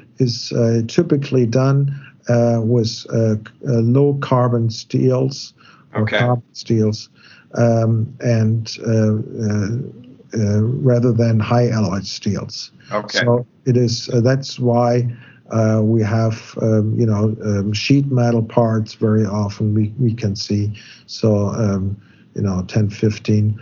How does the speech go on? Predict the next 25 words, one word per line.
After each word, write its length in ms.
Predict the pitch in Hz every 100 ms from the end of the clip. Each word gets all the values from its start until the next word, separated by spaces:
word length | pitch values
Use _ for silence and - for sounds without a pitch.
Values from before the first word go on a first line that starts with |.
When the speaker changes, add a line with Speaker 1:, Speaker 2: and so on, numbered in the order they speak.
| -
Speaker 1:
So 180 | - 151
lo-, 180 | 147 160
low, 480 | 165 175 170 170 - 131
um, 400 | 131 127 127 123 - -
low, 280 | 143 147 143
low 220 | 147 151
carbon, 580 | 147 - 131 120 117 117 -
uh, 60 | 127
Speaker 2:
Low 140 | 160
carbon 420 | 156 143 143 139
or 240 | 131 127 117 101 139 127
Speaker 1:
plain 300 | - 147 143
carbon 400 | 135 131 127 123
steels. 680 | 117 - 117 113 107 - - _ _ -
Um, 300 | 117 110 107
Speaker 2:
And 160 | 160
maybe 280 | 170 185 175
is 140 | 160
another 320 | 160 165 165 156
reason, 360 | 165 160 156
Thomas, 360 | 147 156 151 -
why 200 | 151 143
it's 260 | 139 135 147
a, 260 | 135 131
it's, 420 | 131 139 - -